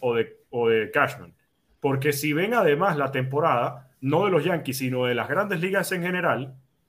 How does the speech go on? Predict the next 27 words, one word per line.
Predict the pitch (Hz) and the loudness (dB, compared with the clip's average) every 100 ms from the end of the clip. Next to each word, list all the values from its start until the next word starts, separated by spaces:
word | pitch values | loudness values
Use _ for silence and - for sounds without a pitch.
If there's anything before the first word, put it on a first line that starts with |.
| _ _ | _ _
todas | 190 226 | 2 4
las | 226 156 | 4 2
divisiones | 151 185 220 | 0 0 -2
están | 175 180 | -2 -2
muy | 202 | -4
parejas. | 202 170 220 143 90 - _ _ _ | 0 2 2 -2 -8 -14 _ _ _
Todas. | 220 247 165 101 - - | 6 8 6 2 -4 -8
O | 147 | -4
sea, | 180 | -2
este | - - 220 | -2 -4 -4
fue | 233 | -4
un | 233 | -4
inicio | 233 220 226 | -4 -2 -2
de | 190 | -2
temporada | 165 139 220 185 - | -2 0 2 2 -2
mediocre | 156 160 151 226 233 240 220 | 0 2 4 2 2 0 -2
para | 175 139 131 | 0 -2 0
todo | 185 196 | 0 0
el | |
mundo, | 185 147 101 - _ _ _ - | -2 -4 -6 -14 _ _ _ -12
salvo | - 190 180 165 226 - - _ _ _ _ | 2 4 4 2 0 -2 -14 _ _ _ _
picos | 220 220 247 226 | -2 0 2 0
extraordinarios | 208 - 180 151 143 156 214 156 131 | 0 -4 -2 0 0 0 0 0 -2
que | 131 | -4
no | 120 131 | -4 -4
se | 160 | -4
entienden, | 190 240 175 120 131 190 | -2 0 0 -2 -6 -10